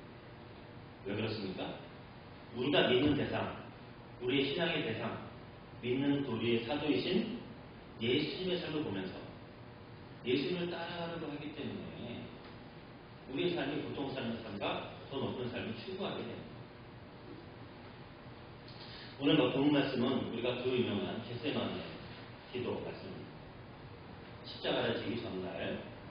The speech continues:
이야기죠. 우리가 쉽게 생각해서 "그래, 예수님이니까 뭐 십자가 지는 거 뭐 어렵지 않겠지."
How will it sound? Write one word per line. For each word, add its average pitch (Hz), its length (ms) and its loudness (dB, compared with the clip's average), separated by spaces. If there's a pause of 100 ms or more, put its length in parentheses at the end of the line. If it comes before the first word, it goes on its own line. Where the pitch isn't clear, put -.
(720)
이야기죠. - 320 -2 (1400)
우리가 - 180 0
쉽게 - 220 -2
생각해서 - 500 -2 (280)
"그래, - 200 0
예수님이니까 180 640 10
뭐 165 140 4
십자가 175 340 2
지는 156 220 2
거 156 100 2
뭐 135 200 6
어렵지 - 200 2
않겠지." 113 580 -2